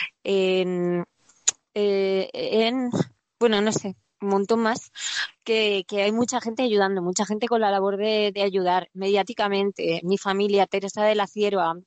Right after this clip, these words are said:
eh, mi padre, ese, vamos,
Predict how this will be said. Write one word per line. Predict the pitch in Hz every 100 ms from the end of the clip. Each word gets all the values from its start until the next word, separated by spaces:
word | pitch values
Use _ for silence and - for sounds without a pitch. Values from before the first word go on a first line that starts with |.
| _
eh, | - 202 196 190 185 180 175 - - - - -
mi | 202 208
padre, | - 214 226 247 269 311 - _ _ _
ese, | 208 208 - 233 240
vamos, | 214 208 185 165